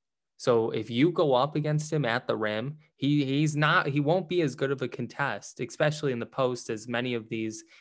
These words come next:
guys and these bigs in the N C double A. So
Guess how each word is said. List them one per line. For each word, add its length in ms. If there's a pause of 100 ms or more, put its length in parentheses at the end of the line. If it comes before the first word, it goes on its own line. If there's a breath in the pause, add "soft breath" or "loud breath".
(160 soft breath)
guys 460 (960)
and 220
these 240
bigs 460
in 480 (100)
the 120
N 260
C 160
double 340
A. 240
So 380